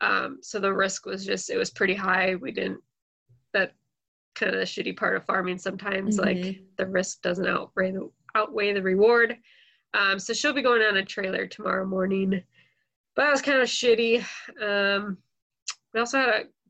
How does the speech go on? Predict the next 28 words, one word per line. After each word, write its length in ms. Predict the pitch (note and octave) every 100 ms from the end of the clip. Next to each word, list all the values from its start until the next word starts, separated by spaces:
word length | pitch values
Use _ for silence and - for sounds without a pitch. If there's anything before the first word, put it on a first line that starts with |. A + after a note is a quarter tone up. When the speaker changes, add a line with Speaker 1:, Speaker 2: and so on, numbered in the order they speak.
| -
Speaker 1:
dry 200 | G3+ G3+
cow 220 | G3+ G3+
abort 320 | F#3 F#3+ G3
her 80 | F#3
calf 360 | F3+ G3+ G3 G3
a 40 |
couple 240 | - F#3+
months 280 | G3 G3 F#3
early. 440 | F#3+ F#3 F#3 F#3+ F#3+
No 240 | F#3 F#3+ F#3
idea 260 | F3+ F#3
why. 400 | F3+ F3+ F3+ F3+
So 380 | F3+ - F#3 F3+ _ _ _ _ - - - _
two 180 | - F4+
bad 280 | D#4 C#4+ C#4
things 240 | C4+ A#3
happened 380 | A3 G#3 G3+ F#3+
today, 320 | - F#3 E3+
but 280 | E3+ E3+ - _ _ _ _ -
other 300 | D4+ G#4+ D#4+ - _ -
than 80 | G#3+
that, 220 | A3 G3
the 80 | F#3
week 180 | F#3 A#3
was 300 | G3+ F#3 _ _ -
pretty 160 | A#3
great. 300 | G#3 G3 - _ _ _ _ _ - - - _ _ _ _ _ _ _ _ _
Speaker 2:
So 600 | - C#4 C4+ C4 - -